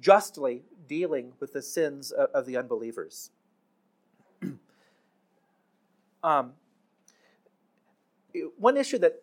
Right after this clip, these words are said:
uh, Horton's quote actually brings up is, I think Ho-, Horton is kind of tipping his cards there, that he sees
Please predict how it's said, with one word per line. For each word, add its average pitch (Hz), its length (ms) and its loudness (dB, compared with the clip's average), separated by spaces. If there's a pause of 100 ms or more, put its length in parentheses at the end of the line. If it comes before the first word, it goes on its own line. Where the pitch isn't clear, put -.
uh, 151 160 4
Horton's 262 360 -2
quote 185 360 -2
actually 170 340 2
brings 165 480 -2
up 190 260 6
is, 147 260 -6
I 147 80 0
think 160 180 -4
Ho-, 185 260 -6
Horton 180 260 4
is 160 100 -6
kind 180 140 -10
of - 120 -10
tipping 190 340 -10
his 156 180 -12
cards 175 400 -4
there, 147 160 0
that 143 220 -4
he 202 120 -12
sees 185 680 -8